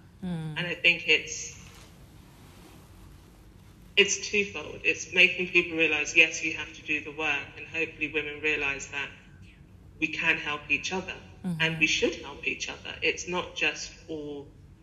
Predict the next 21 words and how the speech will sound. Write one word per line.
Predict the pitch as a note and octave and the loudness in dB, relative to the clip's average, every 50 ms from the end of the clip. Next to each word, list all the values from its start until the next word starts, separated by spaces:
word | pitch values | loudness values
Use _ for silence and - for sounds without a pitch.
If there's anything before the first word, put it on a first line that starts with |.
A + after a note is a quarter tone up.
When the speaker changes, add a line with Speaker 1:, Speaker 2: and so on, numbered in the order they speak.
| - - - - - - - - - - - - - - - - - - | -20 -20 -20 -20 -20 -20 -20 -20 -20 -20 -20 -20 -20 -20 -20 -18 -12 -12
Speaker 2:
about | E3 D#3 - D3+ C#3 - - - | -6 2 4 4 4 4 4 6
me. | E3 F#3+ F3+ D3 - - - - - - - | 6 6 6 6 2 0 -8 -10 -12 -6 -4
Speaker 1:
Mm. | F#3 F3 E3 | -2 0 2
Speaker 2:
And | D#3+ D#3 D#3 | 2 4 2
if, | D#3 F3 - - - - - - | 2 0 -2 -14 -16 -18 -18 -10
how, | - - F3 F3 F3 F3 E3+ E3+ - - - | 0 4 4 4 4 4 0 -2 -4 -2 0
if | F3 E3+ - - | 0 0 0 4
we | F3 F#3 F#3 F#3 F#3 | 6 6 6 6 4
don't | F3 E3+ D#3 D3 | 2 2 2 4
actually | D#3 D#3+ D#3+ - - D#3 | 2 0 0 0 -2 -2
help | D#3 - D#3 D3 D3 - | -2 -2 -4 -6 -4 -4
each | D3+ - - - E3+ | -4 -4 -2 -2 -4
other, | E3+ D#3+ D3 C#3+ - - - | -4 -6 -6 -10 -10 -8 -4
how | D#3+ D3+ D3+ D3+ | -2 -2 -2 -2
are | D3+ D3 | -4 -2
we | D3+ D3+ C#3+ | 0 0 0
going | - D3 C#3+ C#3+ | 0 -4 -6 -6
to | - - - | -10 -10 -8
see | - - C#3+ C#3 | -8 -6 -4 2
change? | - - F3 E3+ D#3 C3+ C#3 - - - - - | 4 4 4 4 0 0 -2 -4 -6 -6 -4 -4
Speaker 1:
Mm. | F3 E3 D#3+ D#3+ D#3 D#3 D#3+ E3 | -4 -4 -4 -4 -4 -4 -6 -8